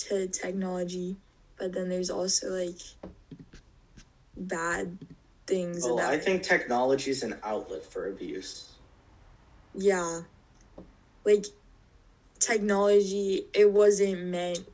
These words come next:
Speaker 1: to, like, be like this. It's just, like, certain people choose to use it this way.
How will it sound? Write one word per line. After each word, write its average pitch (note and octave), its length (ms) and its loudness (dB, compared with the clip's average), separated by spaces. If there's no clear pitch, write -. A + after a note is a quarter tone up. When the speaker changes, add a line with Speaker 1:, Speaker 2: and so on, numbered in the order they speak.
Speaker 1:
to, - 160 0
like, F3 400 0
be F#3+ 220 4
like F3 200 4
this. E3+ 340 2
It's F3+ 200 -2
just, F3+ 200 2
like, F3 180 0
certain F#3 460 -4
people F#3 380 -6
choose F3+ 440 0
to F#3 80 -8
use F3+ 200 -4
it G3 160 -6
this F3+ 220 -4
way. F3 300 -8